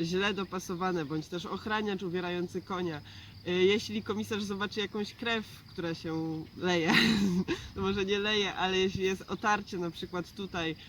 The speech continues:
w kącikach ust do krwi, dalej popręg jest za luźny, otar do krwi, od razu ten koń out.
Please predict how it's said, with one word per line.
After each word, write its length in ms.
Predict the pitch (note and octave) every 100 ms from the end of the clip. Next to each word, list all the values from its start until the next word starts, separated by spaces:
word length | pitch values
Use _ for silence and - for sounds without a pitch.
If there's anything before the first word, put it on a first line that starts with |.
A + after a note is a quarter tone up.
| - -
w 40 |
kącikach 640 | F#3+ F3 G#3 G3+ G3 -
ust 400 | G3+ A#3 A3 -
do 180 | D#3+ F#3
krwi, 580 | - - - G#3+ G#3 F#3+ - - -
dalej 280 | E3+ E3+ F3
popręg 600 | B3 A#3+ A#3 A3+ G#3+ G#3+
jest 180 | G3
za 120 | F#3+ G3
luźny, 420 | G3 G3 F#3+ -
otar 340 | F#3 F3+ F#3+
do 180 | F3 F3+
krwi, 380 | - - G3 F#3
od 200 | G3 G3+
razu 280 | A3 G#3+ G3+
ten 220 | F#3 E3+
koń 260 | F#3+ F3+ D#3+
out. 300 | - A3 A#3